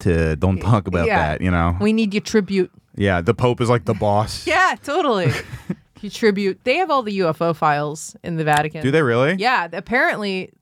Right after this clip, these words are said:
Speaker 2: the Secret of Fatima is just about a U F O.
Speaker 1: Ooh. And
Speaker 2: And
Speaker 1: they're, they're keeping 'cause it, like, disproves God?
Speaker 2: Yeah.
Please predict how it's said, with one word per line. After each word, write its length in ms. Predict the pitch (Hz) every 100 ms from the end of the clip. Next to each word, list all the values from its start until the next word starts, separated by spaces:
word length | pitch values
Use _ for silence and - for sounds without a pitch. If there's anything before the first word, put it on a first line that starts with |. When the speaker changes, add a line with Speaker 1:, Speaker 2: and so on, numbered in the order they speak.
| -
Speaker 2:
the 180 | 196 185
Secret 300 | - 226 190
of 40 | 165
Fatima 500 | 180 170 196 208 175
is 120 | -
just 220 | 180 -
about 180 | 165 147
a 40 |
U 180 | 147 151
F 140 | 151 -
O. 240 | 85 - _ -
Speaker 1:
Ooh. 580 | 92 120 131 87 85 82
And 120 | 90
Speaker 2:
And 100 | 104
Speaker 1:
they're, 140 | 117 113
they're 120 | 117
keeping 260 | 131 113 107
'cause 120 | 104
it, 60 | 101
like, 140 | 98
disproves 380 | 98 - 101 85
God? 460 | 90 82 85 95 110
Speaker 2:
Yeah. 540 | 233 330 403 339 175